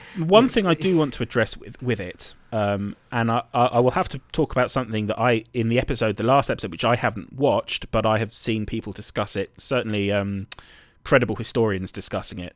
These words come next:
Speaker 1: uh, which, you know, I, I'm happy to raise, which is essentially how it's whitewashing the history of it as much as it can. Now, it, and it's very, it's very gory. It doesn't pull any punches in showing how these guys are getting slaughtered and massacred.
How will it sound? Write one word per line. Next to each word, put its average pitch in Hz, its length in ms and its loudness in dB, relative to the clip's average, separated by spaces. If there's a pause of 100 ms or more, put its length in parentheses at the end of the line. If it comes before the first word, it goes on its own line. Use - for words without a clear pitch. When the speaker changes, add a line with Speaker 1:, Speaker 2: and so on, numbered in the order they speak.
Speaker 1:
uh, 95 300 -2
which, - 500 -8 (480)
you - 80 -18
know, - 260 -14 (180)
I, - 40 -10
I'm - 240 -12
happy - 220 -12
to 95 100 -12
raise, 196 360 -2 (920)
which 120 240 0
is 113 300 0 (480)
essentially 117 460 4
how 110 240 4
it's - 460 -4 (420)
whitewashing 117 800 2
the 90 80 -4
history 98 380 -4
of 92 100 -6
it 92 160 -6
as 95 140 -8
much - 180 -8
as - 60 -8
it - 80 -12
can. 110 220 2
Now, 110 100 0
it, 117 100 -2
and 127 240 2
it's - 120 -16 (100)
very, 147 340 8
it's - 140 -10
very 98 220 -8
gory. 151 500 6 (160)
It 110 140 -4
doesn't - 260 0
pull 123 120 2
any 107 160 0
punches 143 460 -2
in 107 80 -4
showing 104 320 0
how 107 140 -4
these 101 160 -6
guys 101 240 -2
are 95 40 -10
getting 92 200 -12
slaughtered 160 460 4
and 98 100 -4
massacred. 117 560 -2